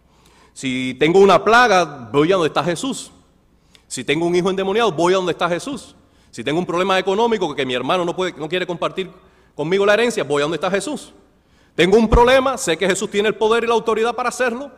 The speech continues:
Él es muy generoso y a todo el mundo está ayudando, voy a donde está Jesús. Y está persiguiendo simplemente a Jesús porque tiene una necesidad sentida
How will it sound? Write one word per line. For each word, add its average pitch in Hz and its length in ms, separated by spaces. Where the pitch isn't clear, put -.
Él 127 120
es 143 80
muy 190 180
generoso 220 440
y 190 60
a 147 40
todo 175 120
el 185 80
mundo 220 160
está 233 100
ayudando, 240 380
voy 190 240
a - 20
donde 220 140
está 143 120
Jesús. 208 520
Y 139 80
está 208 260
persiguiendo 233 640
simplemente 226 760
a 233 140
Jesús 233 420
porque 160 280
tiene 262 220
una 262 140
necesidad 202 560
sentida 233 1300